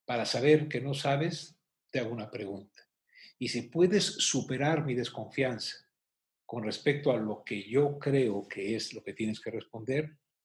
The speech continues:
entonces no tienes periquito, como le dijeron a, a Ale, sino lo que tienes es una palomita o una abejita desde muy temprano, desde muy temprano.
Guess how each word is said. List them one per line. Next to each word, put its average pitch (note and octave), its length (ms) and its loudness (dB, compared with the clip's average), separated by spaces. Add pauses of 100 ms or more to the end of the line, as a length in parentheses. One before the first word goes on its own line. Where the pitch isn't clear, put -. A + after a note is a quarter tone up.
(200)
entonces - 680 -2 (480)
no D3+ 140 4
tienes D3+ 280 4
periquito, C3 760 0
como G#2 260 -8
le G2+ 140 -4
dijeron G#2+ 540 -4
a, G#2+ 360 -8 (360)
a A#2+ 180 2
Ale, A#2+ 380 -2 (360)
sino A2 280 -4
lo A2 100 0
que - 80 -14
tienes B2 300 0
es - 180 -2
una A#2+ 340 -4
palomita C#3+ 800 -2 (280)
o A#2+ 80 -2
una A#2+ 220 -2
abejita D3+ 760 -4
desde A2+ 260 -8
muy G3+ 220 2
temprano, G#2+ 560 -6 (140)
desde A2+ 180 -10
muy C3+ 180 -4
temprano. - 440 -12